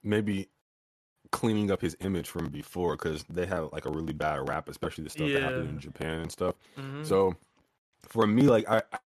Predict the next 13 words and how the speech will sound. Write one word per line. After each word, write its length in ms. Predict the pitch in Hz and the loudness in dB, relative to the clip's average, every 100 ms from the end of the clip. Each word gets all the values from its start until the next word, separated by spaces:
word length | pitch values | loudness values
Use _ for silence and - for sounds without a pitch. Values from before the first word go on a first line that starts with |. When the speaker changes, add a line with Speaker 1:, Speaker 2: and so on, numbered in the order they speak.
| _ - - | _ -18 -10
Speaker 1:
I, 120 | 107 120 | -6 -2
I 60 | 98 | 4
wasn't 300 | 120 117 101 | 6 6 6
really 140 | 92 | 0
follow-, 380 | - 92 92 92 - | 2 2 4 -2 -2
following 340 | 95 101 92 87 | 2 2 2 -2
them 140 | 78 - | -4 -4
anyways. 400 | 98 76 71 71 | -4 -4 -6 -6
I 40 | |
don't 120 | 87 | -4
really 160 | 82 76 | -4 -6
know 220 | 71 80 | -6 -2
or 320 | 78 78 76 | 0 0 -2